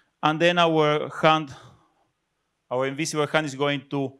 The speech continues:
not only execute this, uh, task, but also execute the, the attached callbacks.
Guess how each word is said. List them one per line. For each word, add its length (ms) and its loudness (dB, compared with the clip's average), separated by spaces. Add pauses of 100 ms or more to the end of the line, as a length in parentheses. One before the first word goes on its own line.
(140)
not 300 -2
only 200 2
execute 440 -4
this, 240 -6
uh, 260 0
task, 260 0
but 240 -2
also 460 0
execute 720 -8
the, 640 -6 (1600)
the 140 -4
attached 480 -4 (760)
callbacks. 480 -8